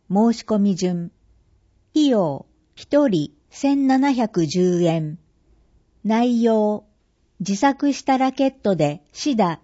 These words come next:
ゲームを行う。申し込み、十二月二十五日木曜十時から、文武東京スポーツ文化館ホームページで。ピ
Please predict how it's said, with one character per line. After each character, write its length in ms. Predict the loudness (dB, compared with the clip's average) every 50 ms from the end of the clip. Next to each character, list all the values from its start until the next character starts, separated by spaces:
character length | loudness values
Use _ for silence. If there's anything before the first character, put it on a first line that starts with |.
| _ -6
ゲ 280 | 0 2 2 4 4
ー 40 | 4
ム 220 | 4 2 2 2 2
を 160 | 0 0 -2
行 140 | -4 -4 -4
う。 480 | -2 -2 -2 -2 -2 -4 -4 -6 -8 _ _ _ _ _ _ _ _ _ _ _ _ _ _ _ _ _ _ _ _ _ _ _ -2
申 280 | 0 2 2 4 2 0
し 120 | -2 -6
込 160 | -4 -2 0 2
み、 300 | 2 0 0 -2 -6 _ _ _ _ _ _ _ _ _ _ _ _ _ _ -6
十 260 | -2 0 2 2 2
二 160 | 2 2 2
月 280 | 2 0 -2 0 0 0
二 200 | 2 2 2 0
十 240 | 0 0 0 0 0
五 160 | 2 2 2
日 460 | 2 2 0 -2 -2 -4 -6 -6 -6 -6
木 320 | -6 -6 -4 -4 -2 0 0
曜 360 | 2 2 2 0 -2 -4 _ _ _ -12
十 260 | -6 -2 0 0 0 0
時 160 | 0 -4 -4
か 160 | -2 -4 -2
ら、 220 | -2 -4 -4 -6 _ _ _ _ _ _ _ _ _ _ -6
文 300 | -2 0 2 2 2 2
武 120 | 2 0 0
東 320 | 0 0 0 0 0 0
京 320 | 0 0 0 0 0 -4
ス 140 | -8 -14 -10
ポ 220 | -4 0 2 2 2
ー 40 |
ツ 160 | 0 0 -2 -2
文 260 | 0 2 0 2 2
化 160 | 0 -2 -2
館 320 | -2 -4 -4 -4 -6 -8 -12
ホ 260 | -8 -2 0 0 2
ー 20 | 2
ム 160 | 2 0 0
ペ 240 | 2 0 2 2 2
ー 40 | 0
ジ 160 | 0 -2 -2
で。 260 | -2 -4 -4 -6 _ _ _ _ _ _ _ _ _ _ _ _ _ _ _ _ _ _ _ _ _ _ _ _ _ _ _ _ _ _ _ _ _ _ _
ピ 100 | 0 0